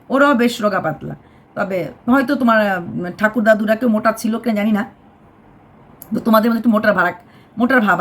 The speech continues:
আছে। তুমি বিয়ের আগে যথেষ্ট সুন্দর ছিলে, এখন তোমার ওয়েট, এত তুমি ওয়ার্কআউট করছো, এত তুমি নিউট্রিশন খাচ্ছ,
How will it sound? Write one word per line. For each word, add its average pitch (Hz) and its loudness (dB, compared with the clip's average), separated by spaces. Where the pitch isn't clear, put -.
আছে। 147 -10
তুমি 185 0
বিয়ের 185 -2
আগে 240 2
যথেষ্ট 220 -4
সুন্দর 262 4
ছিলে, 170 -2
এখন 285 2
তোমার 202 2
ওয়েট, 240 0
এত - -2
তুমি 254 4
ওয়ার্কআউট 233 2
করছো, 233 -4
এত 185 -10
তুমি 233 2
নিউট্রিশন 254 0
খাচ্ছ, 226 -2